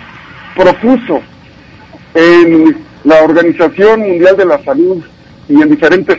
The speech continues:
foros que esta vacuna tuviera una razón social, es decir, que tuviera un uso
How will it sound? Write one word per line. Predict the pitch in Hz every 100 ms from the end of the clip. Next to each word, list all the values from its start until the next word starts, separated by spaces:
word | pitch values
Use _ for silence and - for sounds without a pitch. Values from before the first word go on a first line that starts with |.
| -
foros | 135 127 185 - - - - - - - - - - -
que | 160 170 160 160 151 -
esta | 180 180 233
vacuna | 202 - 175 185 185
tuviera | - 151 151 175 170 170 170 _ _ - - -
una | 156 170 175
razón | 151 131 127 147 160 165 165 - - - - - -
social, | - 160 175 208 175
es | 151
decir, | 143 151 196 196 135 - - _ - - -
que | 151 156
tuviera | 156 151 170 180 190 196 190 - -
un | 165 170 185
uso | - - 190 165